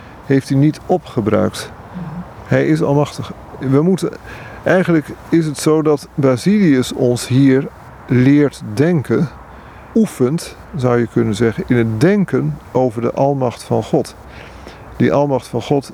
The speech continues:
die stijgt dus nog ver uit boven onze vaardigheden van waarnemen,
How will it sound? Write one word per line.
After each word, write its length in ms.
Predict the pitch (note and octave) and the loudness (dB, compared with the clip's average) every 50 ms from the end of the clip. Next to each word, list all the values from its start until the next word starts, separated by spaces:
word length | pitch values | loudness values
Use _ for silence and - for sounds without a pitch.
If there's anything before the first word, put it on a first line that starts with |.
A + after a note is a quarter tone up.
| - - | -4 0
die 140 | B2+ B2 A#2+ | 0 0 0
stijgt 420 | - - - D#3+ D3 C#3+ C3 - | 0 -2 0 0 2 0 0 0
dus 180 | - A#2+ - - | -2 -2 0 0
nog 200 | B2 A2 - - | -2 -2 -2 -6
ver 360 | - - A3 G3+ F#3+ - - | -4 -2 0 0 0 0 0
uit 360 | - C3 C3+ C3 - - - - - - - - - - - - - | 0 2 2 2 0 -4 -10 -16 -20 -20 -20 -20 -20 -20 -20 -10 -4
boven 380 | - A#2+ C3+ C3+ C3 - - - | -2 0 0 0 0 -4 -4 -2
onze 320 | - D3 C#3+ B2+ - A#2+ | -2 0 0 0 -2 -4
vaardigheden 720 | G#2+ - C3+ C3 B2+ B2+ A#2+ A2+ - - A#2+ A#2 A2 A#2 | -2 0 0 2 0 0 -2 -2 0 0 2 2 2 0
van 260 | - - A2+ A2+ A2 G#2 | 0 0 0 0 2 2
waarnemen, 800 | A#2+ B2+ C3+ D3 D3+ C#3+ C#3 C3+ C3 B2+ B2+ B2+ B2+ C3+ B2+ | 2 2 2 2 0 0 2 2 2 2 2 2 0 0 -2